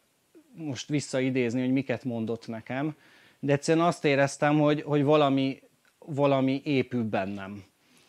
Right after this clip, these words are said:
a Isten szava által, amit, amit Ádám kimondott, és hogy valami,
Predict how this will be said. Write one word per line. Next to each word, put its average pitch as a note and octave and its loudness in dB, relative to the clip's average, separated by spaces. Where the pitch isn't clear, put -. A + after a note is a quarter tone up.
a A#2 -2
Isten C#3+ -4
szava A#2+ 0
által, G#2 -2
amit, A#2 -6
amit B2+ -6
Ádám A#2 -2
kimondott, A#2 -6
és C3 -6
hogy D3+ 2
valami, D3 4